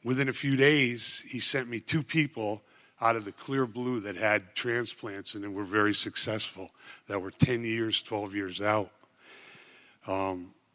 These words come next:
so he answered, um, my, my prayer, basically. So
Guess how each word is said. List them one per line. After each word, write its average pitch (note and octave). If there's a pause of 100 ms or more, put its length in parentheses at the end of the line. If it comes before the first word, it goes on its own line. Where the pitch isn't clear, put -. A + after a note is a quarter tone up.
(1080)
so -
he A#2
answered, A2 (760)
um, F#2+ (600)
my, G#2 (800)
my G2+
prayer, A2+
basically. G2
So A2